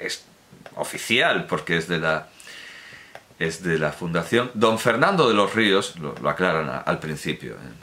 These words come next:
en la primera página, en la... Don Fernando de los Ríos Urruti, mil ochocientos setenta y nueve, mil novecientos cuarenta y nueve, catedrático, político y escritor, realizó en mil novecientos veinte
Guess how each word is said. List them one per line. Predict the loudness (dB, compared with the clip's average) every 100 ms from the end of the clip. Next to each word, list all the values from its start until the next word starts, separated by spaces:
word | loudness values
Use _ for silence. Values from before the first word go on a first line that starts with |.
| -20 -20 -20
en | -20 -18 -16
la | -12
primera | -4 0 2
página, | 2 -2 -4 -12 -14
en | -14 -16
la... | -20 -20 -20 -20 -20 -20 -20 -20 -20 -20 -20 -20 -20 -20 -20 -20 -20 -2
Don | 2 4
Fernando | 4 4 4 4 4
de | 6
los | 4 2
Ríos | 2 4 4 4
Urruti, | 4 4 4 4 2 2 -2 -8
mil | 0 4 6 4
ochocientos | 4 2 2 2 2 2 2 4
setenta | 2 2 4 2
y |
nueve, | 4 4 4 4
mil | 4 2 2
novecientos | 2 2 2 0 -2 2
cuarenta | 2 2 2
y |
nueve, | 4 6 4 2 -8 -20 0
catedrático, | 2 4 4 4 2 2 4 2
político | 2 2 2 0 2
y | 2
escritor, | 2 -2 0 2 2 2
realizó | 0 2 4 6
en | 6 2 -2
mil | 4 6 8 6 6
novecientos | 6 4 2 2 2 2
veinte | 2 2 0 2 2